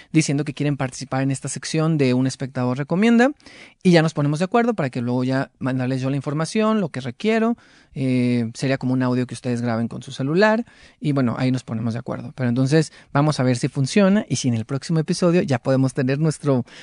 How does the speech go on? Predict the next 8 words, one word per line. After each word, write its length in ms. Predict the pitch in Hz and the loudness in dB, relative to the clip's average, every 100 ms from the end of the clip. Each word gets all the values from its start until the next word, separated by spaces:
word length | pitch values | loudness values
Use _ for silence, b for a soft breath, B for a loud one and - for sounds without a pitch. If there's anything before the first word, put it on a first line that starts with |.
| B | B
primer 280 | 143 139 139 | 0 2 4
espectador 680 | 151 - 131 123 123 143 185 | 2 -2 -4 -2 0 2 4
o 40 | |
nuestra 220 | 151 - | 2 -2
primera 260 | 123 123 135 | -4 0 0
espectadora 600 | 147 143 127 120 127 147 | 0 -4 -2 2 4 2
que 140 | 143 127 | 0 -2
recomienda. 680 | 117 120 113 113 107 110 | -2 -2 0 0 0 -4